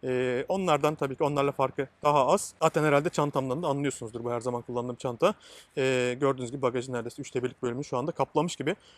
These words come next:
Burada hareketli bir zemin var aslında. Bu sınıfta çok kolay bulunan, sık karşılaşılan bir,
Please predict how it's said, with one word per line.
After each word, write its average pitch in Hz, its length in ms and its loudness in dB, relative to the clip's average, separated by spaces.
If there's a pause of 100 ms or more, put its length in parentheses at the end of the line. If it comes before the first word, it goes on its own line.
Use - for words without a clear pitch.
(140)
Burada 196 200 8
hareketli 190 420 4
bir 269 60 0
zemin 196 320 4
var 160 100 4
aslında. 127 340 -2
Bu 143 40 -6
sınıfta 151 320 -4
çok - 240 -8
kolay 147 220 4 (540)
bulunan, 147 380 2
sık - 200 -14 (180)
karşılaşılan 143 600 0
bir, 143 180 -4